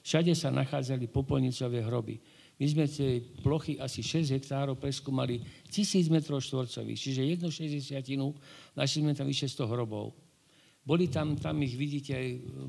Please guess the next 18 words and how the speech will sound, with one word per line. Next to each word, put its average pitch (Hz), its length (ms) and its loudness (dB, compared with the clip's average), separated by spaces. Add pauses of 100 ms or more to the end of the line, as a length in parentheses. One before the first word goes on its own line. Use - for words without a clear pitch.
(280)
si - 160 -8
to 131 160 -8
potom 120 320 -6
pozrite, 135 480 -4 (400)
boli 139 220 0
takzvané, 143 560 0
e, 139 340 -6
veľkorodinné 143 800 0
hrobky, 139 400 0
to 123 220 -6
boli 117 180 -8 (400)
kamenné 147 460 0
kruhy, 147 480 2
niekedy 123 320 -4
plné, 143 340 0
niekedy 131 300 -6
len 127 160 -4
vence-, 143 420 -4